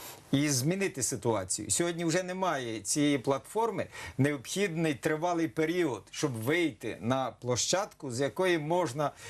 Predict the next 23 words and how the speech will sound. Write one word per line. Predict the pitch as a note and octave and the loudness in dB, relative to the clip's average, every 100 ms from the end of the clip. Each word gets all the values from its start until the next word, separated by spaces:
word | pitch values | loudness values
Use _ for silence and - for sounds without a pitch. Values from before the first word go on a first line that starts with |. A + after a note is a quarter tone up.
| - - | -16 -4
стартувати. | - D3+ C3+ - C#3+ A#2+ F#2 F#2 | 0 0 0 -2 0 0 -4 -6
Так, | - D#3 D3+ | -4 -4 -4
умовно, | C#3+ C#3 B2+ | -4 -2 -2
простіше | B2+ A#2+ - B2+ - | -2 -2 2 2 4
говорити. | A#2 A#2+ A#2 G2+ G#2 G2 - - - - - | 2 2 0 -2 -6 -6 -10 -8 -8 -4 0
Е, | A#2+ A#2 | 0 0
ну, | D3 G3 E3 | 0 0 -2
наш, | D3 F3 E3 - - - | 0 0 0 -4 -8 -2
е, | C3 B2+ B2+ | 2 2 4
віце-прем'єр | D3 - D3+ C#3+ D3 D#3 D#3 C3 | 4 2 0 0 2 4 4 0
Кубів | - D#3 C3+ B2 | 0 2 4 2
Степан | C3+ C3 B2+ | 2 0 2
Іванович, | C3 C#3 C3 G#2+ | 0 0 -2 -4
який | A2 C3+ A2 | -4 -2 0
курірує, | C3 A#2+ B2 A#2+ A#2+ A#2+ A#2 G#2+ | 2 4 4 4 4 4 4 4
е, | A#2 A#2 A2 | 2 4 4
аграрним | A2+ A#2 B2+ B2 A#2 A2 | 4 4 4 2 -2 0
сектором | - D3 - B2 A#2 G2+ | 0 0 -2 -2 -2 0
і | A#2 B2 | 0 2
помагає, | C#3 B2+ B2 B2+ A2+ | 2 0 0 0 0
старається | - B2+ B2 A2+ - | 0 0 2 0 -4
щось | A2 B2 | -4 -2
допомогти, | G#2+ A#2 C3+ C3+ - F3+ E3+ | 0 0 0 -2 0 0 -2